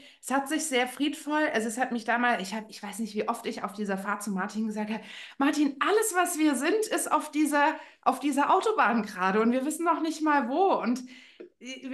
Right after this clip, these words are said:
irgendwie haben wir da ganz viel drüber gesprochen, wie, wie krass diese Vakuumisierung des Seins oder der Existenz ist, ne? Also vielleicht ist es gar nicht des Seins, sondern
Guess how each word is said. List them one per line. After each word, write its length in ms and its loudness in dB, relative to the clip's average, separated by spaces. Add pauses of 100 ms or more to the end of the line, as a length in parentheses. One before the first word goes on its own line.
irgendwie 240 0
haben 160 0
wir 80 -2
da 100 0
ganz 260 -2
viel 240 -4
drüber 320 -2
gesprochen, 680 0
wie, 520 -6
wie 160 -8
krass 460 -8
diese 320 -4
Vakuumisierung 1400 0
des 180 -4
Seins 600 -2 (160)
oder 260 -2 (400)
der 140 -2
Existenz 680 -4
ist, 320 -10
ne? 240 0
Also 240 -2
vielleicht 320 -4
ist 140 -8
es 140 -8
gar 140 -2
nicht 240 -4
des 140 -8
Seins, 400 -4
sondern 400 -4